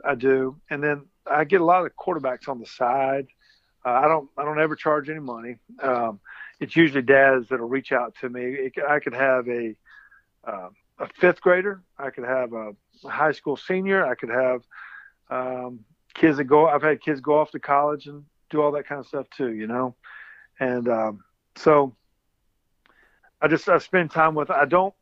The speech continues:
for me, I don't like having, one, I'm not in the business of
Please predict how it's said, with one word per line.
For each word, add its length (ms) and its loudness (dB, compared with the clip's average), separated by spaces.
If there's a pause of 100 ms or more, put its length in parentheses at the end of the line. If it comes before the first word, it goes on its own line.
(140)
for 100 -8
me, 580 -4 (540)
I 100 4
don't 180 0
like 240 0
having, 440 -2 (160)
one, 260 -2
I'm 120 0
not 160 0
in 60 -12
the 80 -12
business 520 -4
of 140 -8